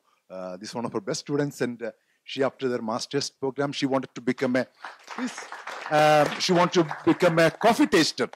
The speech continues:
I didn't know that there was a job called coffee taster. And, um, she applied and she, she, that, that's a dream, childhood dream.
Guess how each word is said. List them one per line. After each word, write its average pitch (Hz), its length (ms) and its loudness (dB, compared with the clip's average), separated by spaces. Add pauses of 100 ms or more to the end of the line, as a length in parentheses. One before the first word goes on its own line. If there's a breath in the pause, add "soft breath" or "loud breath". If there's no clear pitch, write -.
(140 loud breath)
I 170 120 4
didn't 240 160 8
know 285 160 8
that 202 240 6
there 160 80 8
was 156 100 4
a 147 80 -2
job 139 260 4
called 143 180 2
coffee 123 220 0
taster. 101 440 -4 (340 loud breath)
And, 139 380 -4
um, 117 600 4
she - 140 -4
applied 185 480 4
and 139 160 2
she, 135 120 0 (340)
she, - 160 -10
that, 196 180 4
that's 214 220 4
a 214 80 6
dream, 151 480 2 (240)
childhood 165 340 4
dream. 123 240 -2